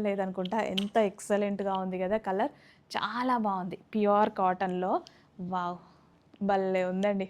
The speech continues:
అసలు ఎంత బాగుంది కదా, చాలా చాలా క్యూట్గా, అందంగా, and ఇట్లా ఫ్యాబ్రిక్ పట్టుకుంటే మంచి ఫీల్తో ఉంది. So, ఇలాంటి కలెక్షన్ మన దగ్గర ఎప్పుడూ ఉంటూనే ఉంటుంది.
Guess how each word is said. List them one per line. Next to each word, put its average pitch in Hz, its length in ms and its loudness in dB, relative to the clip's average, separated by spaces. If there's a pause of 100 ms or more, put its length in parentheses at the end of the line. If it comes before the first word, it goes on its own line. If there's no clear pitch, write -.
(140)
అసలు 196 220 0
ఎంత 202 140 0 (140)
బాగుంది 196 380 4
కదా, 196 140 2 (1120)
చాలా 190 320 6 (100)
చాలా 202 160 4 (160)
క్యూట్గా, 220 560 10 (100)
అందంగా, 226 580 10 (180)
and 202 160 6
ఇట్లా 202 120 8 (140)
ఫ్యాబ్రిక్ 196 360 4
పట్టుకుంటే 202 360 0 (100)
మంచి 202 180 0 (180)
ఫీల్తో 240 440 4 (140)
ఉంది. 202 200 4 (520)
So, 233 60 8 (120)
ఇలాంటి 254 400 6 (100)
కలెక్షన్ 202 480 4
మన 190 160 2
దగ్గర 185 200 4 (100)
ఎప్పుడూ 208 220 4 (120)
ఉంటూనే 233 480 4
ఉంటుంది. 226 340 2